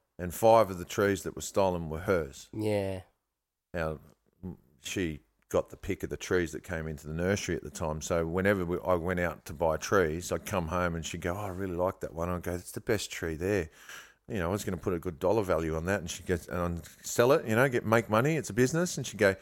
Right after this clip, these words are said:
Speaker 1: "No, no, no, you're not selling <laughs> that one." And she'd keep the tree. So these five trees were awesome. And I'd been working on them for a couple of years at that stage,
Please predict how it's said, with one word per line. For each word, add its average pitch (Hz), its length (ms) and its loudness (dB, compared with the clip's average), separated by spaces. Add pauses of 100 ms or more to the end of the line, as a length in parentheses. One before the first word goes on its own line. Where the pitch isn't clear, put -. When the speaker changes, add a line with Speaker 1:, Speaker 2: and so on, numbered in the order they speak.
(340)
Speaker 1:
"No, 98 140 4
no, 92 100 4
no, 78 180 -2
you're 90 140 0
not 101 140 2
selling 107 280 4
<laughs> 113 120 2
that - 260 4
one." 175 100 8
And 143 160 0
she'd 135 260 0
keep - 280 2
the 104 80 0
tree. 139 340 6 (400)
So - 180 4
these 135 220 4
five 92 240 2
trees 80 240 0
were 73 100 -8
awesome. - 440 -2 (680)
And 104 100 0
I'd 117 140 2
been 92 160 0
working 82 300 -2
on 80 80 -2
them 78 100 -4
for 76 140 -4
a 76 40 -4
couple - 280 -4
of 82 40 -4
years 95 240 -4
at 82 60 -6
that 60 160 -10
stage, 90 420 -6